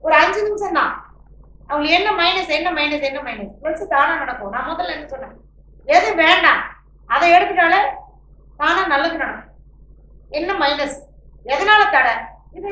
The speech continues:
சரி பண்ணா நிவர்த்தி ஆயிடும். அவ்வளவுதான். கல்யாணமா, குழந்தை இல்லையா, வேலையா, கடனா,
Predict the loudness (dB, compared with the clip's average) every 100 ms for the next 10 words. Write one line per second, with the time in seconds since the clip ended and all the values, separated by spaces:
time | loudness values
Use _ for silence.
0 | -8 -6 -4 -4 -4 -6 -6 -8 -8 -6
1 | -8 -4 -4 -4 -4 -8 -16 -6 0 4
2 | 4 2 -2 2 2 0 -2 -2 0 4
3 | 4 4 0 -4 -10 -20 -20 -20 -20 -20
4 | -20 -20 0 4 6 6